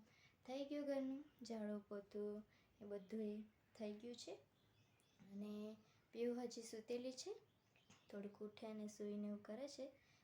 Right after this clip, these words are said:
તો હજુ એ સૂતેલી છે. અને આજે તો દહીણુંને એવું સાફ કરવાનું છે, ઘઉં સાફ કરવાના છે. અ, અમારે અહીંયા તો વધારે ચોખાના રોટલાને એવું ખાવાનું પસંદ કરે છે.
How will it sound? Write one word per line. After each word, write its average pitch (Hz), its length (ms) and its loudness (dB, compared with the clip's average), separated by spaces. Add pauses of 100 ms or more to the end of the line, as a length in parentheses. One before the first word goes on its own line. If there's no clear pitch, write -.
(120)
તો 214 40 0
હજુ 208 260 0
એ 196 140 2
સૂતેલી 254 500 -2
છે. 277 220 0 (680)
અને 202 280 0 (160)
આજે 202 240 -2
તો 202 160 -2 (200)
દહીણુંને 208 440 6
એવું 214 100 6
સાફ 208 300 -6
કરવાનું 214 380 -2
છે, 262 260 2
ઘઉં 220 260 2
સાફ 214 280 -4
કરવાના 233 380 -4
છે. 233 220 -6 (720)
અ, 208 120 -8
અમારે 214 340 2
અહીંયા 214 260 2
તો 214 140 -2
વધારે 208 400 2 (520)
ચોખાના 233 400 0
રોટલાને 226 460 -2
એવું 220 220 -4 (200)
ખાવાનું 220 340 -6
પસંદ 220 360 -6
કરે 302 260 2
છે. 285 160 -6